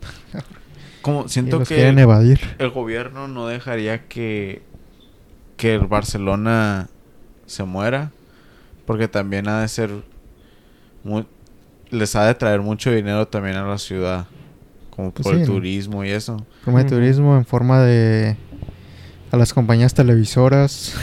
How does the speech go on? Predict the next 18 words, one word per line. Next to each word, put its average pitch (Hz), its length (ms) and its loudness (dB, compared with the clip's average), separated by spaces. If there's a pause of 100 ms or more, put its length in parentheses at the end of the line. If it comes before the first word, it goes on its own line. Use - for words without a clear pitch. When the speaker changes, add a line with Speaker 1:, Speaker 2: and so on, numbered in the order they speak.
(100)
Speaker 2:
<laughs> 156 80 4
Speaker 1:
Ajá, 104 380 0
entonces 117 500 0
no 127 100 4
importa 127 540 2
qué 127 140 -2
tan 120 260 0
mal 117 220 2
le 117 80 2
vaya 117 260 4
al 120 80 2
Barça, 120 600 0 (920)
siempre 107 420 0
va 101 100 4
a - 20 0
estar 98 260 -4
ahí 98 540 -4 (1300)
un, 101 300 0